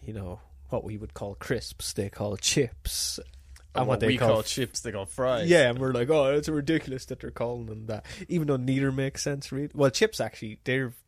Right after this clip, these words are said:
Speaker 1: probably makes more sense.
Speaker 2: Yeah. Uh,
Speaker 1: But
Speaker 2: I don't know. <laughs>
Speaker 1: well, like, a cr-, it looks, it's more like a tin, like, it's such a thin layer, I think of that as being more of a chip.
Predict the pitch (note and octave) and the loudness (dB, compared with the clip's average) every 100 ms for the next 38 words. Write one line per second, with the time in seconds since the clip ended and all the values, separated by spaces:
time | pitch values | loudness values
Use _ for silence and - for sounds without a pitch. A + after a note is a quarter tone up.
0 | _ _ _ _ _ - _ - - A2+ | _ _ _ _ _ -20 _ -20 -8 -6
1 | C3 D3 D#3 - D#3+ E3 - F3+ F3+ - | -4 -6 -8 -8 -6 -8 -8 -10 -10 -16
2 | - _ - - _ - G#2 F#2+ _ _ | -20 _ -20 -20 _ -6 -6 -6 _ _
3 | _ - - - F3+ F3+ E3 E3+ C#3 - | _ -20 -20 -12 -4 0 0 -2 -8 -12
4 | - - - A#3+ A3 G3 F#3 D3 E3+ E3+ | -4 0 6 6 8 8 6 4 -2 -4
5 | - - D3+ - - - - - - D3 | -8 -12 -12 -10 -10 -10 -16 -20 -8 -6
6 | D3+ D#3+ - D3 D#3+ E3 D#3 B2+ - A2+ | -2 -4 -4 -4 2 4 4 2 0 -8
7 | - - D3 C#3+ B2 G#2 G#2 A#2 - C3 | -4 2 2 2 0 -2 -2 -2 -2 -2
8 | A2 - B2+ A2+ A#2 A#2+ A2 F#2+ G#2+ G#2+ | -4 -4 -4 -2 0 2 0 -2 -8 -6
9 | G#2 - G#2+ A2+ G#2 G#2 G2+ G2 - - | -6 -8 -10 -10 -8 -8 -8 -10 -10 -8
10 | G2 - | -8 -10